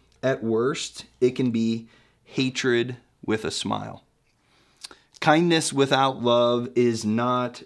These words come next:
true kindness at all. What we see when we unpack Galatians five is this Greek word, Christotes,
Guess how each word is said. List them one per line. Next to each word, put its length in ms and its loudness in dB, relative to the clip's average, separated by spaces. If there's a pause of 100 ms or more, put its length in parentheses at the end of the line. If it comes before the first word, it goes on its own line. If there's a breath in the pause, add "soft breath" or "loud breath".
true 680 -2
kindness 760 -6 (500)
at 180 -6
all. 420 -12 (1500 loud breath)
What 240 4
we 100 4
see 720 2
when 760 2
we 280 0
unpack 600 0
Galatians 680 -2
five 580 -10 (540 loud breath)
is 340 0
this 320 2
Greek 580 -2
word, 540 -2 (680 soft breath)
Christotes, 1120 0